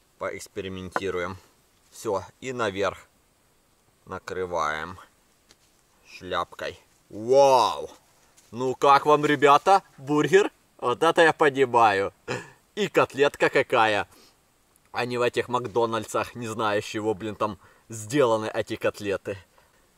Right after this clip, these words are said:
Будем пробовать. М. М. М. М.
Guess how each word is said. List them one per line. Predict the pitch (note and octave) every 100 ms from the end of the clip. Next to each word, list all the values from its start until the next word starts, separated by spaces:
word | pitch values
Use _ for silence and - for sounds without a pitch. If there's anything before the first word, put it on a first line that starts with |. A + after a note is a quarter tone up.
| -
Будем | C#3 C3+ B2+
пробовать. | C#3+ C#3 A2+ G2 - - _ _ _ _ _ _ _ _ _ _ _ _ _
М. | F#2 A2 A#2 A2 F#2+ _ _ _ _ _ _ _ _ _ _ _ _ _ _ _ _ _ _ _ _ _ _ -
М. | A2+ C3 D#3+ E3+ E3+ D#3 A#2 F2 F2+ _ _ _ _ _ _ _ _ _ _ _ _ _ _ _ _ _ _ _ _ _
М. | A2 B2+ B2 G#2+ F#2+ E2 D#2+ _ _ _ _ _ _ _ _ _ _ _ _ _ _ _ _ _ _ _ _ _ _ _ _ _ _ _ _ _ _ _
М. | G2+ G#2 G2